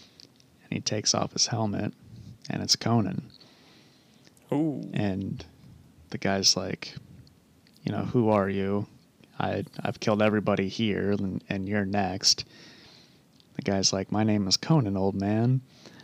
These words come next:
Speaker 1: and I'm gonna kill you." And then it says, "Heimdall is never known defeat, uh, but I like this guy's power." And it's the voice of the, the Frost Giant's daughter.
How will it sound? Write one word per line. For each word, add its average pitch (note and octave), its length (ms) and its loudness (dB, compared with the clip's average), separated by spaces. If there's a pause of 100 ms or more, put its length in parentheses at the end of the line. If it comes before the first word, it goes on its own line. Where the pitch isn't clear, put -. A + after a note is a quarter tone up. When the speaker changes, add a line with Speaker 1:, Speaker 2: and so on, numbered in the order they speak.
(140)
Speaker 1:
and G#2 120 0
I'm G#2 160 2
gonna G2+ 180 0
kill G#2 260 0
you." G#2+ 360 4 (1000)
And - 120 -2
then - 80 -2
it F2+ 100 0
says, - 280 2
"Heimdall G#2+ 380 4
is G2 140 4
never G#2 240 2
known G2+ 260 2
defeat, G#2 720 -2 (880)
uh, - 280 -2
but A2 100 2
I G#2 120 2
like G2 240 -2
this - 200 2
guy's - 320 0
power." G1+ 560 -2 (500)
And A2 120 -2
it's G#2+ 220 -2
the G#2 100 -2
voice G#2+ 440 2
of - 100 -2
the, - 100 -2 (280)
the A2+ 120 -2
Frost - 340 0
Giant's - 280 -2
daughter. - 380 -4